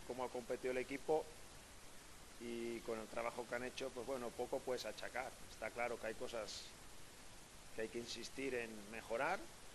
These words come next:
pero en cuanto a la actitud y sacrificio de mis jugadores, no puedo reprochar nada, esa es la, la verdad. Yo creo que hemos competido muy bien,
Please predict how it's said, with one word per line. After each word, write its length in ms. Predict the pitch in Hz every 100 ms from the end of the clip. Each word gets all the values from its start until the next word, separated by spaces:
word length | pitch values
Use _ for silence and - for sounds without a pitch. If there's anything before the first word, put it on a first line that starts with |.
| - - - - -
pero 260 | - 107 107
en 120 | 117
cuanto 320 | 110 113 101
a 40 | 107
la 60 |
actitud 580 | 110 - 104 - 123 123 123
y 60 |
sacrificio 680 | 117 113 120 127 120 120 120
de 400 | 120 120 120 117
mis 140 | 117
jugadores, 580 | - 117 120 127 139 - - - - - - - - - -
no 240 | 123 143
puedo 800 | 139 135 123 117 117 110 110 107 101 - - -
reprochar 480 | 120 113 110 110 101
nada, 320 | 120 123 104
esa 240 | - 110
es 140 | 110 107
la, 400 | 110 107 101 95 92 - - 104
la 100 | 107
verdad. 360 | 104 117 123 98
Yo 100 | 113
creo 140 | 110 113
que 60 |
hemos 220 | 113 113 -
competido 580 | 113 110 110 110 113
muy 180 | 110 117
bien, 340 | 117 139 165